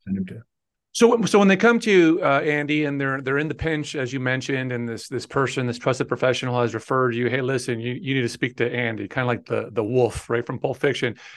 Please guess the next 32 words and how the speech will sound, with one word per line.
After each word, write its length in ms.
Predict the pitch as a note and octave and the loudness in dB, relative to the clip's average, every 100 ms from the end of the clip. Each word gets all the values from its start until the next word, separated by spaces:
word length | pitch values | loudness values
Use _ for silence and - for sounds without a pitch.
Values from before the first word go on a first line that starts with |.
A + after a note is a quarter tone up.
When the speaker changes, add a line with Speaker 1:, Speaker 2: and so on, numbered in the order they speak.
| - | -6
Speaker 2:
"You 100 | D3 | 4
need 80 | F#3 | 6
to 40 | F#3 | 6
go 80 | |
talk 240 | F#3 F3+ E3 | 6 6 4
to 60 | D#3 | 4
Speaker 1:
That's 300 | D3+ C#3+ A#2+ | 4 4 4
Speaker 2:
Andy," 80 | |
right? 180 | A#2+ C3 | 4 4
Speaker 1:
great. 240 | C#3 D#3 D#3+ | 2 -2 -2
Speaker 2:
We're, 120 | - | -10
we're, 60 | - - | -12 0
we're 160 | E3+ | 2
in 80 | F#3+ | 4
this 160 | F#3 F3+ | 2 2
situation. 680 | F#3 F#3 E3+ F#3 F#3 D3 A2+ _ - _ | 0 0 0 0 -2 -6 -8 _ -20 _
What, 300 | C#3 D3+ G3 | -2 0 0
what 360 | D3 D#3+ A3+ A#3+ | -2 2 2 2
is 320 | G3+ G3 E3 | 0 -2 -2
it, 240 | E3+ D#3+ | -4 -4
like, 140 | D#3 B2 | -8 -10
what 240 | C#3+ G3 | -6 -4
is 160 | B3 E3+ | -4 -8
the 80 | D3+ | -10
first 380 | - F3 E3+ - | -4 -2 -2 -2
steps? 340 | E3 D3+ C#3+ | -2 -2 -2
Like, 140 | C#3+ | -4
what, 280 | B2 D3 A3 | -2 -2 -2
what 340 | F#3+ C#3 G#3 A3 | -4 -2 -2 -2
do 80 | |
you 220 | G#3+ F#3+ D#3 | -8 -4 -4
go, 640 | D3 C#3 C3 B2 B2 | 0 0 0 -2 -4